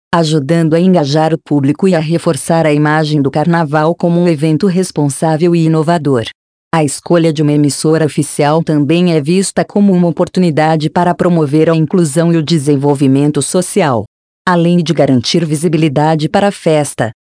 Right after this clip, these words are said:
a parceria permitirá que a Belotur reduza custos com mídia paga, já que a cobertura jornalística será uma contrapartida oferecida pela emissora. Com isso, o evento poderá alcançar mais pessoas,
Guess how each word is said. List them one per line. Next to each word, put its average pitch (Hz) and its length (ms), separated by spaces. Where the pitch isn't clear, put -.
a 175 100
parceria 165 640
permitirá 147 600
que 160 100
a 147 80
Belotur 147 460
reduza 170 560
custos - 460
com 185 200
mídia 190 440
paga, 131 460
já 151 220
que 139 100
a 143 60
cobertura 160 640
jornalística 156 840
será 160 340
uma 160 180
contrapartida 170 920
oferecida 175 640
pela 160 240
emissora. 139 640
Com 190 160
isso, 170 340
o 175 100
evento 156 440
poderá 156 360
alcançar 170 640
mais 165 260
pessoas, 170 680